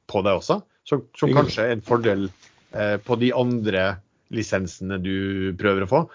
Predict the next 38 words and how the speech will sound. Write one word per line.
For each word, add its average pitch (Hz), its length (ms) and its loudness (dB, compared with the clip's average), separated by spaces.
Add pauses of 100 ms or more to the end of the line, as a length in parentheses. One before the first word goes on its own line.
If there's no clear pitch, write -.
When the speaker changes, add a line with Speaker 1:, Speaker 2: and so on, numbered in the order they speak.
(140)
Speaker 1:
Og 147 80 4
sånn 131 180 4
sett 131 140 -2
er 233 80 10
det 202 80 8
jo 160 80 6
en - 80 -8
skudd 110 240 2
for 143 100 0
baugen 120 300 2
da, 190 100 4
for 139 160 0
Aker 123 240 0
Offshore 98 300 -4
Vind 92 100 -6
selvfølgelig, 101 380 -4
at 101 160 -10
de - 1300 -10
ikke - 180 -4
har - 80 -10
fått, 165 240 0
for 131 160 4
at - 80 0 (160)
det 143 100 0
vil 120 160 4
jo 170 60 6
alltid 180 180 4
bli 139 80 4
et - 80 -12
spørsmål 113 460 2
da, 113 60 6 (420)
fra 120 160 0
andre, 101 240 -2 (400)
eh, 104 260 4
hvorfor 117 640 2
fikk 101 300 -12
ikke 90 160 -8
de? 127 80 0